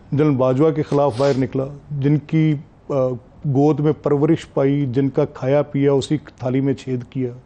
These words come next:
और फिर उनको इसने पहले मीर जाफर किया, फिर उसके बाद इसने तकरीरें की,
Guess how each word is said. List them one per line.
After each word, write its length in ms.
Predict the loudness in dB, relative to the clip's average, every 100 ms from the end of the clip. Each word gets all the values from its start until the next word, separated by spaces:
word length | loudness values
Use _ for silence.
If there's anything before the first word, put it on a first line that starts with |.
| -20 -20 -12 -4
और 160 | -4 0
फिर 100 | 0
उनको 280 | 2 2 0
इसने 240 | 0 -4
पहले 380 | 0 0 2 2
मीर 280 | 2 0 0
जाफर 340 | -2 -4 -4
किया, 420 | -6 -4 -2 -2
फिर 220 | -2 -4 -6
उसके 200 | -4 -4
बाद 340 | -2 -2 -4 -16 -20 -20 -6
इसने 240 | -4 -2
तकरीरें 500 | -2 -2 -2 0 0
की, 300 | 0 -2 -4